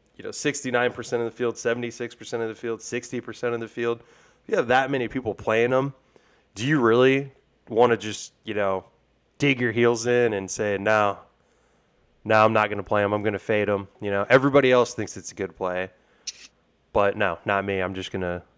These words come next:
you know, miss me with that. I'll, I'll pay for someone else. Like, that's not how you typically cash in cash lineups,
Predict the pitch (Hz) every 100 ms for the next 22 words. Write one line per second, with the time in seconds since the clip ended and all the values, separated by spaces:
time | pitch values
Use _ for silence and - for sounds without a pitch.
0 | _ 92 85 95 - 98 92 87 92 90
1 | 85 90 92 - 104 95 95 98 90 90
2 | 92 - 90 87 _ - 113 - 135 107
3 | 113 107 98 92 90 - 110 - - 95
4 | 98 92 - 98 92 92 - 80 95 -